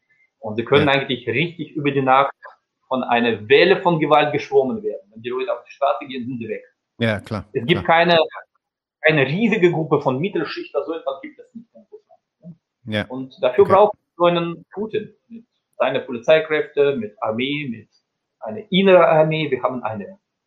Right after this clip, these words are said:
Speaker 1: eine Außenarmee und eine innere Armee in Russland, sogenannte russische Garden. Das ist, glaube ich, das sind ungefähr so dreihunderttausend bewaffnete Leute, nur für die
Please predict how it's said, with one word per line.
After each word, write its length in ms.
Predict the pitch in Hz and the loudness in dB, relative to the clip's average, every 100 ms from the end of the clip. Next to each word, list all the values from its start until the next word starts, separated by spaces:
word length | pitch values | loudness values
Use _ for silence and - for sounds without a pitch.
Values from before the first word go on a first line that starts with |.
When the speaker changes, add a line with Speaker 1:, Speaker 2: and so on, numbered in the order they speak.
| _ | _
Speaker 1:
eine 280 | - 110 - | -12 -12 -2
Außenarmee 720 | 143 196 202 202 175 165 175 | 2 2 2 -4 -4 -4 -4
und 140 | 165 139 | -4 -4
eine 200 | 120 - | -4 -6
innere 360 | - 156 160 156 | -6 -4 0 0
Armee 220 | 151 147 | 0 -6
in 100 | 147 | -6
Russland, 340 | 139 139 - 120 | -8 -8 -12 -18
sogenannte 460 | 113 110 107 - _ _ _ _ _ _ _ | -14 -10 -10 -12 _ _ _ _ _ _ _
russische 380 | 110 - - 110 | -16 -16 -18 -4
Garden. 640 | 117 135 156 160 165 - | 2 2 2 -2 -6 -12
Das 220 | - 107 - | -14 -14 -14
ist, 200 | _ - | _ -12
glaube 200 | - - | -10 -10
ich, 40 | |
das 160 | 113 - | -14 -14
sind 100 | 113 | -14
ungefähr 260 | 117 117 | -10 -10
so 120 | 110 107 | -10 -4
dreihunderttausend 840 | 120 127 123 117 120 120 117 113 | -2 -2 -6 -8 -4 -4 -4 -8
bewaffnete 500 | 113 117 117 120 - | -4 -2 -2 -6 -10
Leute, 420 | 113 143 170 175 147 | -4 -4 -2 -4 -4
nur 260 | 147 202 | -4 -6
für 180 | 196 170 | -4 -6
die 280 | 160 165 - | -6 -10 -14